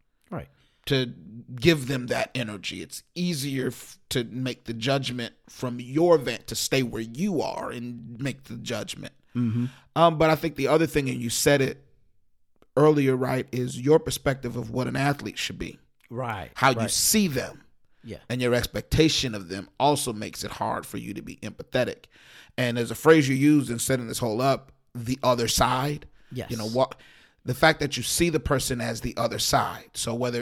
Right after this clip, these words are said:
Speaker 2: it
Speaker 1: Mm-hmm,
Speaker 2: is
Speaker 1: mm-hmm.
Speaker 2: they're an athlete, they're other than you. There's,
Speaker 1: Mm-hmm.
Speaker 2: there's something other than you.
Speaker 1: Right.
Speaker 2: Or in our political discourse, in our,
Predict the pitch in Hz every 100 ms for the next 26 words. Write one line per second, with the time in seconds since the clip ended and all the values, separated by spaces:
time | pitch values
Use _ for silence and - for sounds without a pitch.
0 | - 131 135 165 117 117 135 156 165 _
1 | - - 143 139 127 123 143 - 107 101
2 | 113 135 135 170 147 143 117 113 110 -
3 | - _ _ _ 131 143 151 113 135 147
4 | - 180 160 - 135 123 120 - _ _
5 | _ _ _ _ _ _ _ _ - 170
6 | 156 143 127 135 175 156 110 - _ _
7 | _ - 95 85 _ _ _ - - 143
8 | 151 104 127 113 - 113 147 151 147 135
9 | 147 - 151 143 139 135 - 120 113 110
10 | 110 110 110